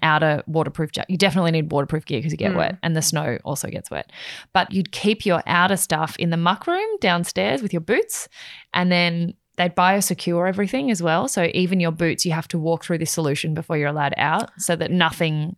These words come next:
Speaker 1: like, can cross-contaminate. But you'd leave all your outer stuff downstairs in the muck room and with your life jacket or P F D, personal flotation device.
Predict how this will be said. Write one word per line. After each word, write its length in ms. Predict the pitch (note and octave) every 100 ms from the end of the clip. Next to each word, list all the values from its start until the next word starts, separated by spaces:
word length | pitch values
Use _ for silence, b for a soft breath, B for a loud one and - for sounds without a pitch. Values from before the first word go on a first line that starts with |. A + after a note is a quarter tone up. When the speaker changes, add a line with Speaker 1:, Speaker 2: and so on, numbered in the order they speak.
| _
Speaker 1:
like, 220 | E3 -
can 180 | - E3
cross-contaminate. 800 | - D3 - D#3 D#3 E3 A#3+ F4+ B B B B B _
But 100 | G3
you'd 180 | D3+ F3+
leave 240 | F#3+ G3
all 80 | G3
your 160 | F3 -
outer 240 | E3 E3
stuff 400 | E3 D#3+ - _ -
downstairs 500 | D#3 D#3 D#3 D3+ E3
in 80 |
the 60 | D#3+
muck 200 | D3+ D3
room 240 | D#3 D3+
and 220 | D3+ D3+ D#3
with 160 | F3 E3
your 380 | D3+ D3+ D#3+ -
life 220 | - F3 G3+
jacket 400 | C4 C4+ G4 _ -
or 80 | D#3+
P 160 | -
F 100 | D#3+
D, 300 | - E3 C4+ -
personal 340 | E3 D#3+ D#3+
flotation 420 | D#3+ - E3 E3
device. 360 | G#3 - G#4+ -